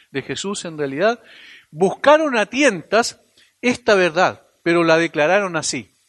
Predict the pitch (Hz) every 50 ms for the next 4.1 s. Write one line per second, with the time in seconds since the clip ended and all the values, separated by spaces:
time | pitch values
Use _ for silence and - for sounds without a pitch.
0 | _ _ _ _ _ _ _ _ _ _ _ _ _ - 190 220 - 254 240 240
1 | 233 226 - - - 156 165 170 170 185 233 285 311 277 - - _ _ - 151
2 | 156 156 240 262 254 240 - - 254 254 - - 262 247 - - - 208 233 262
3 | 247 233 202 196 214 196 180 165 156 185 233 262 262 262 233 214 175 185 190 196
4 | 185